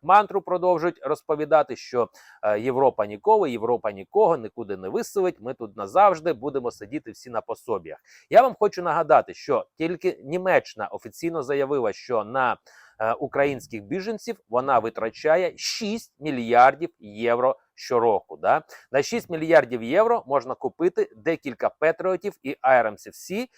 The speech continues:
і закрити небо над парою областей, е, в Україні, да? І зробити Україну, е, зробити ці області безпечними для українців.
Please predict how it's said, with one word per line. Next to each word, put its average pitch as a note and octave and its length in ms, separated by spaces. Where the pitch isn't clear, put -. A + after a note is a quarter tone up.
і F3+ 240
закрити D3+ 680
небо C#3 520
над B2+ 240
парою D3+ 500
областей, B2 720
е, B2 200
в A#2+ 160
Україні, C#3+ 640
да? G2+ 220
І A#2+ 180
зробити A2 600
Україну, C3+ 680
е, A#2 80
зробити C#3 460
ці D3 180
області F3 580
безпечними D3 1160
для G#2 180
українців. A2 760